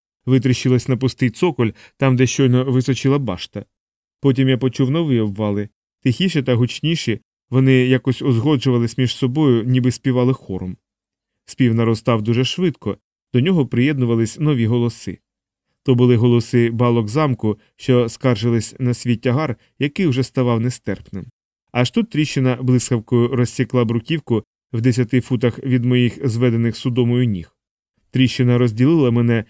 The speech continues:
та моїх гостей. Замок стогнав і голосно ридав. Люди усвідомили, що їм загрожує. Разом з тонами кам'яної кладки вони мали впасти вниз у прірву. Хоча тріщина була лише фут завширшки,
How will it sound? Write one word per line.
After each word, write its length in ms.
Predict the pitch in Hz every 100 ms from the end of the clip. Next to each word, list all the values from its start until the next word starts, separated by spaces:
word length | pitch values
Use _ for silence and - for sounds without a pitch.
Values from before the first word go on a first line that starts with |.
| _
та 120 | -
моїх 260 | 123 123 113
гостей. 520 | 110 127 - 101 101 _ _ _ _ _ _ _
Замок 360 | 113 120 117 107
стогнав 440 | - 107 135 160
і 80 | -
голосно 500 | 185 131 113 104 117
ридав. 380 | 117 101 90 - _ _ _ _ _ _ -
Люди 220 | 170 190
усвідомили, 560 | 202 - 208 185 113 110
що 200 | - 117
їм 100 | 110
загрожує. 540 | 113 104 95 92 98 - _ _ _ _
Разом 340 | 135 135 123 127
з 40 |
тонами 380 | - 131 123 123
кам'яної 480 | - 123 123 120 117
кладки 420 | 135 151 - 120
вони 320 | 120 123 123
мали 360 | 127 127 123 123
впасти 520 | - 135 120 - 123
вниз 360 | 131 135 123 -
у 80 |
прірву. 480 | 151 139 104 95 92 - _ _ _
Хоча 280 | _ 170 196
тріщина 440 | 143 131 - 127
була 220 | 123 127 120
лише 360 | 120 - 120 - _
фут 200 | - 131
завширшки, 680 | 110 120 - 190 151 - 101